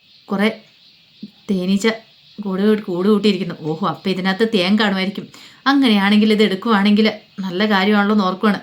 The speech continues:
പിന്നീട് വിക്രം എന്ത് ചെയ്യണം, വേദയുടെ അടുത്തേക്കൊന്ന് വേദയ്ക്ക് വെള്ളം കൊടുത്തിട്ട് പറഞ്ഞു, "അതെ, അവിടെ ഒരു തേനീച്ചക്കൂടുണ്ട്, അതിനകത്ത് മിക്കവാറും തേൻ കാണുമെന്ന്" പറയണം. "അല്ല, ഉണ്ടെന്ന് പറഞ്ഞിട്ട് എന്ത് ചെയ്യാനാ?" അതെടുക്കണ്ടേന്ന് ചോദിക്കുവാണ്. അതെടുക്കണമെങ്കിൽ അറിയാവോന്ന് ചോദിക്കുവാണ്.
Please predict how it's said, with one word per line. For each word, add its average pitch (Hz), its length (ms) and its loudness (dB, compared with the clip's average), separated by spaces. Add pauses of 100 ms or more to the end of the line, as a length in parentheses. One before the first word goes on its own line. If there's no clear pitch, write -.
(140)
പിന്നീട് 269 300 2
വിക്രം 208 340 -2
എന്ത് 208 140 2
ചെയ്യണം, 190 240 0 (1000)
വേദയുടെ 180 240 0
അടുത്തേക്കൊന്ന് 202 460 0
വേദയ്ക്ക് 185 360 -2
വെള്ളം 190 260 -2
കൊടുത്തിട്ട് 196 280 -2
പറഞ്ഞു, 185 140 -2
"അതെ, 190 200 0 (120)
അവിടെ 160 160 -8
ഒരു 202 80 -4
തേനീച്ചക്കൂടുണ്ട്, 202 1000 0
അതിനകത്ത് 277 320 2
മിക്കവാറും 220 420 2
തേൻ 208 300 2
കാണുമെന്ന്" 214 300 2
പറയണം. 202 300 0 (840)
"അല്ല, 202 220 -4 (420)
ഉണ്ടെന്ന് 185 380 0
പറഞ്ഞിട്ട് 269 260 0
എന്ത് 254 180 2
ചെയ്യാനാ?" 277 380 2 (240)
അതെടുക്കണ്ടേന്ന് 302 720 0
ചോദിക്കുവാണ്. 240 420 2 (140)
അതെടുക്കണമെങ്കിൽ 202 640 -4 (160)
അറിയാവോന്ന് 311 480 0
ചോദിക്കുവാണ്. 226 360 2